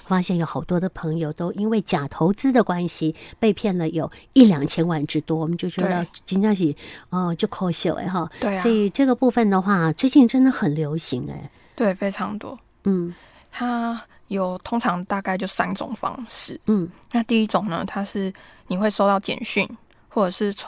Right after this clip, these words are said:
Speaker 2: 收到 LINE 的讯息，
Speaker 1: 嗯。
Speaker 2: 然后邀请你说要不要加入某某投资群组。
Speaker 1: 嗯。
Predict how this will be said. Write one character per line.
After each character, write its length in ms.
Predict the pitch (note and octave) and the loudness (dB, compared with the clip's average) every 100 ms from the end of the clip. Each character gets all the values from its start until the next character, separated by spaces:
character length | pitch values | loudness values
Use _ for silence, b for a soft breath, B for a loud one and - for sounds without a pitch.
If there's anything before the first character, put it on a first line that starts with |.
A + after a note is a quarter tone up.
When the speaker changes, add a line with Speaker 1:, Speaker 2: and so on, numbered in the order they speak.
| - | -10
Speaker 2:
收 240 | - G3 | -2 0
到 260 | G3 F#3 F3 | 2 2 2
LINE 220 | G3+ G3 | 0 0
的 80 | F#3 | -2
讯 200 | - G3+ | -4 -4
息， 280 | - - - B | -6 -10 -16 B
Speaker 1:
嗯。 160 | G#3+ G#3 | -4 0
Speaker 2:
然 100 | F#3 | 0
后 80 | F#3+ | 2
邀 200 | G3 G3 | 2 2
请 320 | - - D#3+ | -2 -8 -8
你 100 | - - | -8 -6
说 280 | G3 - G3 B B B | -4 -4 -6 B B B
要 100 | B3+ | 0
不 80 | G#3 | 0
要 100 | G3 | 0
加 300 | - F#3+ F#3+ | 0 0 2
入 240 | F#3+ F3+ | 0 0
某 260 | F3+ F3+ G3+ | 0 2 4
某 240 | A3+ - | 4 2
投 200 | - A#3+ | -6 -10
资 180 | - F3+ | -6 -6
群 220 | - - | -6 -8
组。 180 | - - - _ - | -8 -10 -14 _ -8
Speaker 1:
嗯。 260 | G3 F3+ | -6 -6